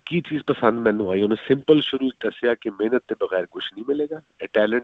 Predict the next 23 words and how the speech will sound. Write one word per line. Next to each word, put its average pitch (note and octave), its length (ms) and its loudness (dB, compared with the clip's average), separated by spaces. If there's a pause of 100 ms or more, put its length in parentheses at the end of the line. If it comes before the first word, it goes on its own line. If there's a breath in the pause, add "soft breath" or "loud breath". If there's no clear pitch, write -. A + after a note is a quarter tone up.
ਦੋ A2 160 0
ਤਿੰਨ A#2+ 260 -4
ਸਾਲ A2 180 2
ਰਹੇਗਾ, B2+ 300 0
ਜੇ B2 100 2
ਮਿਹਨਤ A#2 300 -2
ਨਹੀਂ B2 140 -8
ਕੀਤੀ, A2+ 260 -12
ਟੈਲੈਂਟ F#2+ 340 -6
ਮੁੱਕ D2+ 260 -18
ਜਾਏਗਾ। D2 220 -12 (640 loud breath)
ਜੇ A#2+ 100 2
ਮਿਹਨਤ C3 320 6
ਕਰੋਗੇ, C3+ 360 4
ਤਾਂ C3+ 160 2
ਟੈਲੈਂਟ A2 320 2
ਅਗਲੇ G2+ 280 0
ਪੰਦਰਾਂ G2 360 0
ਸਾਲ G2 100 -2
ਤੱਕ E2+ 180 -10
ਲੈ D#2 140 -10
ਕੇ D2+ 140 -12
ਜਾਏਗਾ। - 380 -18